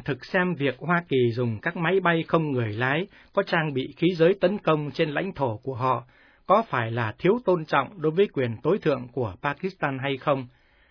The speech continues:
bởi vì chính quyền Pakistan đang tìm cách ký thỏa hiệp hòa bình với các lực lượng Taliban Pakistan.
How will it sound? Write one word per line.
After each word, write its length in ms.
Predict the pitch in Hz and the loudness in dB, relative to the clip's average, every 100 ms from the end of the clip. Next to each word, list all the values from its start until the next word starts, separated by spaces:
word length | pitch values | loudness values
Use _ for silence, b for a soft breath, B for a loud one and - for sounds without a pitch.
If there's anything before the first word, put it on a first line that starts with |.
| b b | b b
bởi 160 | 147 131 | 0 2
vì 120 | 139 | -2
chính 260 | - 240 | 0 0
quyền 280 | 247 139 127 | 2 0 2
Pakistan 600 | 175 180 220 - 170 170 160 b b | 0 0 -4 0 2 2 -2 b b
đang 220 | 170 170 - | 0 0 0
tìm 240 | 131 107 - | -2 -2 -2
cách 180 | 170 - - | -2 -2 0
ký 80 | 190 226 | 0 0
thỏa 160 | 131 | -4
hiệp 220 | 113 131 - | -2 -2 -2
hòa 180 | 120 120 | -2 -2
bình 280 | 123 117 104 | 0 -2 -2
với 80 | 147 | -4
các 160 | 185 190 | -4 -4
lực 240 | 135 120 | -4 -6
lượng 240 | 131 131 139 - | -6 -6 -8 -4
Taliban 560 | 151 143 143 143 135 123 | -2 0 0 0 0 -2
Pakistan. 680 | 139 - 175 - 143 127 | -4 -4 -8 -4 -2 -2